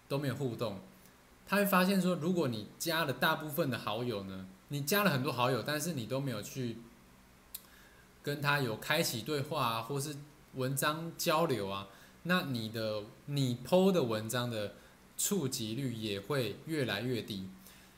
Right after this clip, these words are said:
这个是其实我很早就知道的事情，但是，<clears throat> 我就之前不敢删。但是我现在呢，好，我就看了这个邓巴数字加上，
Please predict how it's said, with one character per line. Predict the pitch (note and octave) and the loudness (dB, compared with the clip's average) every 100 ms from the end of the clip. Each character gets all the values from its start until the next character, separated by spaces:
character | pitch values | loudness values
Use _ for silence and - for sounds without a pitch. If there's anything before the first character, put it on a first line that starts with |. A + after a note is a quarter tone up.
| - - - - | -20 -20 -16 -2
这 | - | 2
个 | A#3 | 6
是 | G3 G#3+ | 6 4
其 | - D#3+ | 0 -2
实 | D#3+ | -2
我 | A2 G#2 | -2 -4
很 | A2+ C3+ | -4 -2
早 | B2+ | 0
就 | B2+ | 2
知 | B2+ | 2
道 | B2 | 0
的 | A2+ | 0
事 | B2+ | -2
情， | - - - | -4 -8 2
但 | G3+ | 4
是， | G3+ - - F3 - | 2 -2 -8 -8 -8
<clears throat> | - - C3+ | -10 -12 -6
我 | A#2 | -2
就 | E3+ | -2
之 | E3+ D#3 | -2 -4
前 | C3+ A2 | -4 -6
不 | C#3+ | -4
敢 | G2 F#2+ | -4 -4
删。 | G#2+ G2+ | -6 -4
但 | G#3 F#3+ | 2 4
是 | G3 - - - - | 4 0 -10 -20 -6
我 | B2 B2 | 0 2
现 | - G3 | 6 6
在 | F#3+ E3 | 6 6
呢， | C3 B2+ B2+ - - - - - | 4 0 -4 -16 -20 -20 -18 -14
好， | - G2+ | -8 -6
我 | G2 | -4
就 | A#2+ C#3+ | -4 -2
看 | E3+ C#3+ | 0 0
了 | A2+ | -2
这 | B2 | -4
个 | A2+ | -6
邓 | - D3+ B2+ | 0 2 2
巴 | A#2 | 0
数 | A#2+ C#3+ | 0 -2
字 | A#2+ A#2 | -2 -4
加 | A2 B2 A#2+ | -4 -2 0
上， | C#3 B2 | 0 -2